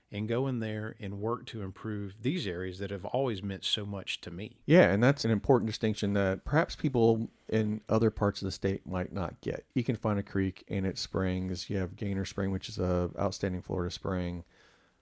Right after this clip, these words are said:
Speaker 2: You have the Chipola River, Perdido River,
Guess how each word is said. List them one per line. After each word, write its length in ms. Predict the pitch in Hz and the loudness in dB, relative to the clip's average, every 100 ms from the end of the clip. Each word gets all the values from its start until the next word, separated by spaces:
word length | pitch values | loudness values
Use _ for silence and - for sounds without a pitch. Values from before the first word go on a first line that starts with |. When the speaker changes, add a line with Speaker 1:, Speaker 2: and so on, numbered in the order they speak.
| _ | _
Speaker 2:
You 120 | 101 | -4
have 180 | 92 90 | -2 -2
the 300 | 101 92 92 | -4 -4 -4
Chipola 580 | - - - 113 110 95 | -6 -6 0 2 4 2
River, 380 | 95 87 87 78 | 0 0 -2 -4
Perdido 420 | - 101 117 117 | -4 2 4 6
River, 640 | 104 95 95 92 92 90 | 4 2 0 0 0 -2